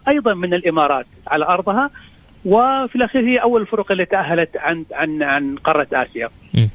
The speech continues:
Speaker 1: فهذه جولة من ضمن عشر جولات موجودة،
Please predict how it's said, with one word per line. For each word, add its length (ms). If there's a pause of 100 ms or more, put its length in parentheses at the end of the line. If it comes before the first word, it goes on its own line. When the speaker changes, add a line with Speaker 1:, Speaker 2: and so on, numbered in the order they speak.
(220)
Speaker 1:
فهذه 1300
جولة 280
من 80
ضمن 340
عشر 340
جولات 360
موجودة، 500